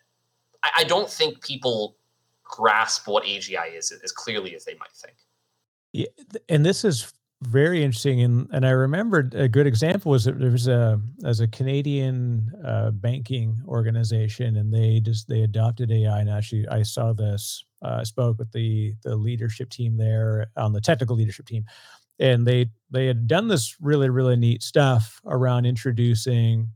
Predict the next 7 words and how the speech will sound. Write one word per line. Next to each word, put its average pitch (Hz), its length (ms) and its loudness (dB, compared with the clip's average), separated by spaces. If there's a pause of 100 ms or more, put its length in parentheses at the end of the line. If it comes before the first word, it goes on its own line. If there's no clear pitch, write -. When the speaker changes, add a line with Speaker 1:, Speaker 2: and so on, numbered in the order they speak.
(120)
Speaker 2:
you 117 120 -8
know, 113 320 0 (320)
a 117 120 0
fully 156 600 0
automated 123 960 0 (500)
natural 120 500 2
language 117 680 0